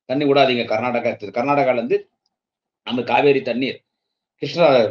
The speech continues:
மைசூர்ல இருக்கிற கிருஷ்ணராஜ சாகர் டேமா இருந்தாலும் சரி, கபினி அணையா இருந்தாலும் சரி,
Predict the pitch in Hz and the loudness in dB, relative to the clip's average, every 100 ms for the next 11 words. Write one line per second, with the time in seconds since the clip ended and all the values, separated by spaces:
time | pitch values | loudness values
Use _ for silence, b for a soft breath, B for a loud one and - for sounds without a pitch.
0 | - _ - 160 185 180 156 139 131 113 | -4 _ 0 2 4 2 2 2 2 2
1 | - 143 175 156 135 131 123 117 113 127 | -2 -2 4 4 2 0 0 0 2 4
2 | 120 107 104 107 104 - 151 170 _ _ | 4 0 -2 -4 -4 -8 -8 -10 _ _
3 | _ _ _ _ _ _ - 127 160 165 | _ _ _ _ _ _ -6 -2 2 2
4 | 139 127 117 110 107 110 | 2 0 -2 -4 -6 -10